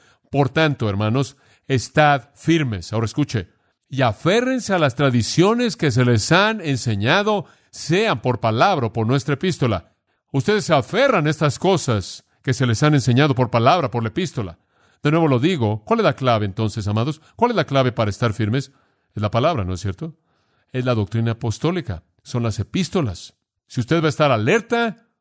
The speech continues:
usted tiene que concentrarse en la palabra y ver a través de la palabra al mundo. Si usted va a estar firme, usted tiene que saber cuál es la doctrina de la palabra y tiene que mantenerse alerta. Entonces, la clave para estar alerta,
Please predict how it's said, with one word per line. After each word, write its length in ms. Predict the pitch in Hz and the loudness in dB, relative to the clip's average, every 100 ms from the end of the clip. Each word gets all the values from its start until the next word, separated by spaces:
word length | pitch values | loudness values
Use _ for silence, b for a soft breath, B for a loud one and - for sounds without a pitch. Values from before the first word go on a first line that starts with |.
| - | -6
usted 240 | 123 180 | -4 -2
tiene 160 | 185 170 | -2 -4
que 140 | 143 | -2
concentrarse 720 | 143 135 135 120 180 254 196 | 0 0 0 0 2 2 0
en 80 | 139 | -4
la 100 | 113 | -4
palabra 640 | 117 127 156 160 156 123 _ _ _ _ | -2 2 2 2 -2 -4 _ _ _ _
y 140 | 143 139 | 0 2
ver 280 | 160 247 175 | 2 2 0
a 60 | |
través 260 | 127 123 151 | 0 0 0
de 80 | 139 | 0
la 140 | 117 | 0
palabra 380 | 110 120 143 139 | 0 2 2 0
al 100 | 127 | -2
mundo. 420 | 147 135 90 - _ _ _ | -2 -4 -6 -12 _ _ _
Si 120 | - | -6
usted 220 | 135 170 | -4 -2
va 60 | 160 | -2
a 20 | |
estar 220 | 147 127 | 0 -2
firme, 460 | 107 180 180 113 110 b | -2 -2 0 -2 -4 b
usted 280 | 143 131 180 | -2 0 0
tiene 180 | 180 165 | 0 0
que 120 | 147 | 0
saber 260 | 117 135 139 | 2 2 2
cuál 260 | 147 226 | 2 2
es 220 | 233 262 202 | 2 -2 0
la 100 | 131 | 0
doctrina 380 | 117 151 147 | -2 -4 -2
de 80 | 120 | -2
la 80 | 107 | -2
palabra 540 | 107 107 131 107 78 _ _ _ _ _ | -2 0 0 0 -8 _ _ _ _ _
y 80 | 113 | -10
tiene 320 | - 185 180 | -4 -2 0
que 80 | 110 | -2
mantenerse 480 | 107 101 110 120 113 | -4 -2 -2 -2 -4
alerta. 420 | 101 104 - 87 _ _ _ - | -4 -4 -6 -14 _ _ _ -8
Entonces, 360 | 101 123 117 | -4 -2 -2
la 200 | 101 90 | -4 -6
clave 320 | 127 170 190 | 0 2 2
para 180 | 120 104 | -2 -6
estar 240 | 95 113 110 | -6 -4 -4
alerta, 480 | 101 110 - 85 | -4 -6 -6 -14